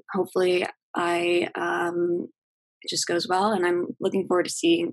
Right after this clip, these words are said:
how, um, my journey continues. Today, our guest, her name is Olivia Bowser. She graduated from Syracuse University, but now she lives on the West Coast. She's the founder and C E O of Liberate Studio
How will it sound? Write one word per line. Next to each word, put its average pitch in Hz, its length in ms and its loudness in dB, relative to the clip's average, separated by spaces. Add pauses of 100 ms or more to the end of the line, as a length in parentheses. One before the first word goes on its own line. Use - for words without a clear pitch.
(140)
how, 85 340 0
um, - 340 -2 (640)
my 196 80 4
journey 190 320 4
continues. - 720 -2 (720)
Today, 269 340 2
our 311 80 4
guest, 247 420 0
her 247 80 2
name 226 160 4
is 220 120 2
Olivia 214 320 4
Bowser. 208 580 0
She 240 220 0
graduated 233 560 2
from 208 200 0
Syracuse 202 560 0
University, 202 720 2
but 208 160 -2
now 190 140 0
she 214 180 2
lives 190 200 0
on 202 100 2
the 202 80 2
West - 300 -2
Coast. 185 460 -2 (340)
She's 226 200 2
the 226 100 2
founder 220 320 4
and 254 140 4
C 220 320 4
E 196 40 4
O 196 240 2
of - 160 0
Liberate 196 440 4
Studio 180 540 2